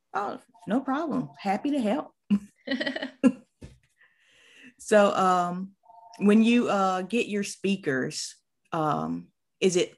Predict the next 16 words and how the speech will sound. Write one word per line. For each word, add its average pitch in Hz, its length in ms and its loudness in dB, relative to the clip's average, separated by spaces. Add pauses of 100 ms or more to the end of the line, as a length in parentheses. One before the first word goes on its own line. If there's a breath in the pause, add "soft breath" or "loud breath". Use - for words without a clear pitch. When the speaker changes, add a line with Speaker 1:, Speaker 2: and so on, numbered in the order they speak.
Speaker 1:
theme 226 300 6
first, 233 500 0
or 160 200 0
do 165 120 -4
you 165 320 -4
pick 175 220 -6
a 175 40 -4
theme 170 500 -2
after 156 520 0
you 156 220 -6
get 156 140 -2
your 139 120 -6
speakers - 640 -8 (880)
for 165 140 2
your 143 160 0
summits? - 640 -6